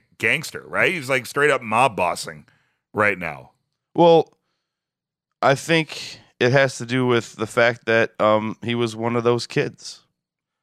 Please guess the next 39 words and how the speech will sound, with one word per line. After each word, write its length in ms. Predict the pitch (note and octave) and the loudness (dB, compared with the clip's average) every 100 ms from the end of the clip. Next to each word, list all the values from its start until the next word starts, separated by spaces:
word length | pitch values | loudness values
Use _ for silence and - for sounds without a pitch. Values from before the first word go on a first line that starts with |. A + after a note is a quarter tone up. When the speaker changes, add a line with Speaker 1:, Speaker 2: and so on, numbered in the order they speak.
| _ _ - | _ _ -2
Speaker 1:
Well, 140 | F3 | 0
Speaker 2:
He, 100 | C#3+ | 2
Speaker 1:
yeah, 140 | G3+ C#3+ | 4 4
Speaker 2:
he, 60 | |
Speaker 1:
I 40 | E3 | 2
mean, 120 | D#3 | 0
Speaker 2:
he 80 | F3 | 0
Speaker 1:
he 40 | |
Speaker 2:
knows, 640 | F3+ E3+ E3+ C#3+ B2 - - _ _ _ - | 4 4 4 2 -2 -6 -12 _ _ _ -4
he 140 | D3+ | 0
knows 440 | D3+ C#3+ C3+ A#2+ - | 4 4 4 0 -2
how 200 | A#2 A2+ | 0 2
to 120 | A#2 | 2
intimidate 540 | G2+ - A#2+ A2 G2+ | -2 -2 0 2 0
those 180 | G#2 G2 | -2 -2
people 320 | - A2+ A#2 | -4 -4 -4
because 460 | F#2 F#2+ G#2 F#2+ F#2 | -4 -4 -2 -2 -4
he 320 | - G#2 F#2+ - _ - | -6 -4 -6 -10 _ -8
knows 420 | G2 F#2+ F#2 - | -2 -2 -2 -4
what 140 | F#2 - | -4 -4
intimidates 640 | F#2 A2 G2 F#2 F2 - | -6 -4 -2 -2 -4 -8
him. 380 | - A#2+ E2+ G2 - _ _ _ G2 | -8 -6 -6 -8 -18 _ _ _ -12
Speaker 1:
Mm-hmm. 320 | F#2+ F#2 F2 | -10 -10 -10
Speaker 2:
So 160 | - G#2 | -4 -2
he's 200 | A2 G#2 | -2 -2
able 300 | A2 A#2 G#2+ | 0 0 -2
to, 180 | - A2+ | -2 0
like, 400 | G2 F2+ E2 - _ _ _ _ _ | 2 2 -2 -14 _ _ _ _ _
acting 680 | F2+ G#2+ - F2 G2 C3 C#3+ - _ _ _ - | -2 -2 -2 -6 -4 -4 -6 -10 _ _ _ -12
and 160 | F2 | -6
get 120 | F2+ G2+ | -4 -4
into 160 | G2 | 0
that 160 | G2 E2+ | 0 2
Speaker 1:
<laughs> 0 | |
Speaker 2:
mindset 600 | G2+ G#2+ G#2+ E2 F#2+ - | 2 0 -2 -2 -2 -2
to 120 | F#2+ | -8
be 160 | F2+ G2 | -4 -4
a 60 | |
badass 800 | E2+ A2 A#2+ F2+ F2 G#2+ - - | 0 2 2 0 -2 -4 -8 -16